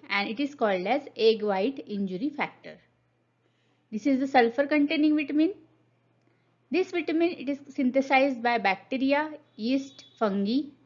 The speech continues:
It is stored in liver and kidneys and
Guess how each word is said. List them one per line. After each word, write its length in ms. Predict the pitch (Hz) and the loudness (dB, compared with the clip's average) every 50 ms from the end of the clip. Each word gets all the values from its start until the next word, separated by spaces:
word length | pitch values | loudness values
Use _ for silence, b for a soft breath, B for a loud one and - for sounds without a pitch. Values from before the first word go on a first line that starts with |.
| _ _ _ _ _ _ _ _ _ _ _ _ _ _ _ _ _ _ _ _ _ _ _ _ | _ _ _ _ _ _ _ _ _ _ _ _ _ _ _ _ _ _ _ _ _ _ _ _
It 80 | - 277 | -2 -2
is 140 | 349 339 - | -2 -2 -4
stored 480 | - - 320 302 311 330 359 359 - - | -4 2 4 4 4 4 2 0 -4 -4
in 240 | - 269 269 254 240 | 0 0 2 2 2
liver 360 | 226 226 208 220 247 262 277 - | 0 0 0 2 0 0 -2 -4
and 220 | 220 208 196 180 | -6 -6 -6 -6
kidneys 480 | - 214 196 180 202 226 269 302 311 302 - - _ _ _ _ _ _ _ _ _ _ _ _ _ _ _ _ _ _ _ - | -8 -8 -6 -4 -2 0 0 0 0 -2 -10 -20 _ _ _ _ _ _ _ _ _ _ _ _ _ _ _ _ _ _ _ -2
and 300 | 233 254 269 277 262 | 0 0 2 0 -2